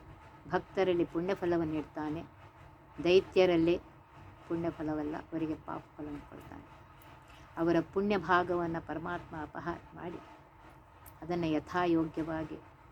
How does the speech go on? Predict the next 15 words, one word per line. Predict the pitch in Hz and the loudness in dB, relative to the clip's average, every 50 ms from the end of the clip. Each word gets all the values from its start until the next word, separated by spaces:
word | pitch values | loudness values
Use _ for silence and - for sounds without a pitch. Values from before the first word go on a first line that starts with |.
| - - - | -18 -8 -6
ಭಾಗ | 165 175 175 180 | -4 -4 -4 -4
ಮಾಡಿ | 160 151 147 143 143 160 170 - - - - - - - - - - 151 | -6 -4 -4 -6 -6 -8 -10 -14 -16 -20 -20 -20 -20 -16 -14 -12 -8 -2
ಬ್ರಹ್ಮಾದಿಗಳಿಗೆ | 156 160 165 170 165 165 170 170 165 165 - 160 147 147 - 156 | 0 0 0 0 0 -2 -2 -2 -2 -2 -4 -4 -6 -6 -6 -10
ಕೊಡ್ತಾನೆ | - - 151 - - - 160 151 143 143 143 | -12 -12 -14 -14 -10 -10 -8 -6 -4 -4 -6
ಅಂತ | 139 139 - - - | -6 -8 -12 -12 -10
ಹೇಳಿ | 139 156 | -10 -10
ಹೇಳ್ತಾ | 170 - 143 139 - - 143 | -6 -6 -8 -8 -8 -10 -12
ಇದ್ದಾರೆ. | 143 - - - - - - - - - - - - - - - - - - - - - - - - - - | -12 -12 -12 -14 -16 -16 -18 -20 -20 -20 -20 -20 -20 -20 -20 -20 -20 -20 -20 -20 -20 -20 -20 -20 -20 -14 -8
ಆದ್ದರಿಂದ | 165 170 160 185 175 170 170 170 165 170 185 - - - - - - - - - - - - | -8 -6 -4 -2 0 0 0 0 -2 -4 -6 -10 -12 -20 -20 -18 -18 -20 -20 -20 -20 -14 -10
ಯಾವ | 165 160 165 160 156 156 | -6 -4 -2 0 0 2
ವರ್ಣದಲ್ಲಿದ್ದೀರಿ, | 156 156 160 165 175 170 170 170 160 156 156 151 - 160 160 160 170 170 - - - - - - - - - | 0 0 0 0 -2 -2 -2 -2 -2 -2 -2 -2 0 -2 -2 0 -2 -6 -8 -12 -20 -20 -20 -20 -18 -10 -6
ಯಾವ | 156 151 156 151 - - - | -4 -4 -2 -4 -6 -8 -10
ಆಶ್ರಮದಲ್ಲಿದ್ದೀರಿ, | - 175 - - - 214 190 175 160 170 156 151 156 147 - - 156 156 151 165 - - - - - - - - - | -12 -12 -12 -12 -10 -6 -6 -2 -2 -2 -2 -2 -2 -4 -4 -4 -4 -4 -4 -4 -6 -8 -14 -20 -20 -20 -16 -6 -2
ದೇಶಕಾಲಕ್ಕೆ | 165 185 180 - 196 185 - - 180 175 170 165 - - 170 | 0 0 0 0 -4 -6 -4 -2 -2 0 0 0 -2 -2 -6
ಅನುಸಾರವಾಗಿ | 160 147 160 156 - - 165 160 160 160 151 151 143 147 143 - 165 170 | -4 -4 -4 -6 -6 -4 -2 -2 -2 -2 -2 -4 -4 -6 -6 -8 -10 -10